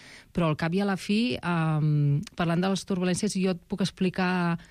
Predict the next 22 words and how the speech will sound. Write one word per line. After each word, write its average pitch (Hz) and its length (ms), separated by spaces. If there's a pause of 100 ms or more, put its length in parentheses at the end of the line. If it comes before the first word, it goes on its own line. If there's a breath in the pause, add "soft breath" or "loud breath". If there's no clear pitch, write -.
(240 loud breath)
molt 202 200
de 185 100
pia 180 160
pa 180 120
què 220 80
són 202 100
les 185 140
turbulències 165 440
i 214 80
pots 180 160
entendre 165 300
perfectament, 170 580
però 165 120
si 175 120
tu 185 240
cada 196 220
vegada 185 260
que 190 160
puges 185 300
a 180 60
l'avió, 165 460 (460 loud breath)
eh, 160 180